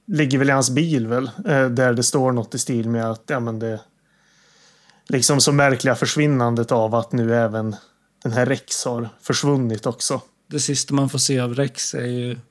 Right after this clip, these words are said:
Speaker 2: inifrån hans medvetande. Han ligger i den här graven och han har ju sin lilla tändare där som,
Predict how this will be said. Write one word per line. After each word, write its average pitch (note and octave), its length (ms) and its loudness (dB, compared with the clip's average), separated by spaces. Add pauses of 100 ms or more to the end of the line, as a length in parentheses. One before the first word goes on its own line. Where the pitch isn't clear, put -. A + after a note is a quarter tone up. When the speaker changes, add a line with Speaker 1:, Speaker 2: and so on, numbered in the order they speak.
(400)
Speaker 2:
inifrån B2+ 520 0
hans A#2+ 180 -4
medvetande. B2+ 680 -2
Han A#2+ 180 -4
ligger B2+ 280 -2
i A#2+ 60 -2
den A#2 140 -6
här A#2 80 -4
graven A#2+ 560 -2
och A2+ 200 -12
han A#2+ 160 -6
har A#2+ 100 -4
ju A#2 60 -4
sin A#2+ 220 -6
lilla A#2+ 240 -6 (220)
tändare B2 500 -2
där A2+ 200 -8
som, B2 320 -8